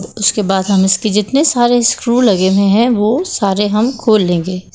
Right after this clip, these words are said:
ताकि हमें पता चले अंदर, इसके अंदर problem क्या है। ये बहुत अच्छी book है बच्चों के लिए। इसमें बहुत सारी,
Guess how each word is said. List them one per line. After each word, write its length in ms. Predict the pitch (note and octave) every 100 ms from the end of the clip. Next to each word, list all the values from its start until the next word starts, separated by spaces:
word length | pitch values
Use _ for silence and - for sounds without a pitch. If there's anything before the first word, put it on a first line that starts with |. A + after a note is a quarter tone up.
| - - - - - - _ -
ताकि 320 | F#3+ F3 B3
हमें 320 | A#3+ A3 G#3+ G#3+
पता 280 | F#3+ A#3
चले 400 | A#3+ G3+ F#3 G3+ A3
अंदर, 340 | G#3 F#3 G3
इसके 280 | A3 - G3+
अंदर 220 | F#3 G#3+ A3
problem 440 | - G3+ F3+ F#3 F3+
क्या 180 | G3+
है। 200 | E3 E3 E3+ - - _ _ _ _ - - - C4
ये 60 |
बहुत 220 | A#3+ C4+
अच्छी 300 | A#3+ - D#4
book 200 | C#4 C4
है 60 | B3+
बच्चों 300 | A3 A3 G#3
के 100 | F#3+
लिए। 200 | G3+ A3 A#3+ A3+
इसमें 380 | A3 - A#3+ A#3
बहुत 200 | A#3 C4
सारी, 280 | C4 A3